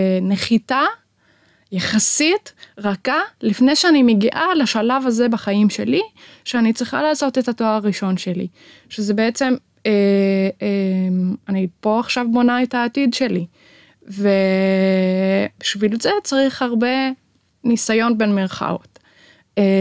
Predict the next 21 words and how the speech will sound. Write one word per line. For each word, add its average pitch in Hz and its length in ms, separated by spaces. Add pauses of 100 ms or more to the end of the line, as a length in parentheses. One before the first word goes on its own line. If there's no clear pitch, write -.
(420)
הניסיון 240 560
הזה 240 240
קיבלתי 226 880
דרך 220 400
התוכניות 214 640
שהייתי 247 1040
בהן, 180 320
דרך 190 340 (140)
הש-, - 500
השני, 208 560 (100)
השנתיים 202 840 (300)
שעברתי 208 600
ביחידה. 185 880 (520)
בשנה 202 380
הראשונה 196 440
עשיתי 202 400
את 185 100
זה 185 200
כחניכה, 180 840 (180)
בשנה 220 380
השנייה 247 400